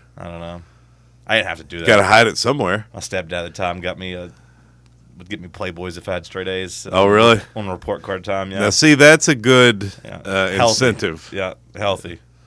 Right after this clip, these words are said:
Speaker 2: Yeah.
Speaker 1: Wasn't having to hide
Speaker 2: I
Speaker 1: mine.
Speaker 2: feel
Speaker 1: Mine
Speaker 2: like
Speaker 1: just laid
Speaker 2: that,
Speaker 1: out in the
Speaker 2: I feel like that is more healthy 'cause it's just like, I don't know.
Speaker 1: I re-, I liked reading the articles.
Speaker 2: It's probably part of a
Speaker 1: I don't know how it made my mother feel. She's like, "Oh,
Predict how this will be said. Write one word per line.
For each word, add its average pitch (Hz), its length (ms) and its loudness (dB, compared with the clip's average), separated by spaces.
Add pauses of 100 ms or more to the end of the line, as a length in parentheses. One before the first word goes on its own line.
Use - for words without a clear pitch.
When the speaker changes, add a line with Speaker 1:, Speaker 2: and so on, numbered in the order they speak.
(640)
Speaker 2:
Yeah. 107 120 -6
Speaker 1:
Wasn't 107 160 -4
having 104 200 -4
to 92 60 -6
hide 107 200 0
Speaker 2:
I - 20 -12
Speaker 1:
mine. 101 200 4
Speaker 2:
feel 247 120 8
Speaker 1:
Mine 247 60 12
Speaker 2:
like 233 140 8
Speaker 1:
just - 100 4
laid 214 80 10
Speaker 2:
that, 208 60 6
Speaker 1:
out 208 100 2
in 196 80 -8
the 190 180 -8 (160)
Speaker 2:
I 175 60 0
feel 233 160 4
like 220 140 6
that 214 140 6
is 208 180 6
more 95 220 2
healthy 85 460 -2 (160)
'cause 117 180 -2
it's 113 160 -8
just 135 220 -2
like, 117 520 2 (540)
I - 80 -14
don't - 140 -8
know. 82 260 -10 (1000)
Speaker 1:
I 98 60 -12
re-, 107 140 -4
I 113 60 -6
liked 107 120 -6
reading 95 200 -10
the 87 80 -8
articles. 85 440 -10 (240)
Speaker 2:
It's 143 140 0
probably 196 340 6
part 151 320 8
of 123 140 4
a - 20 6
Speaker 1:
I 165 80 8
don't 165 80 4
know 151 60 4
how 143 100 8
it 131 60 2
made 127 140 0
my 107 80 -2
mother 117 320 2
feel. 92 420 -6 (840)
She's 95 160 -18
like, 82 120 -14
"Oh, 110 580 2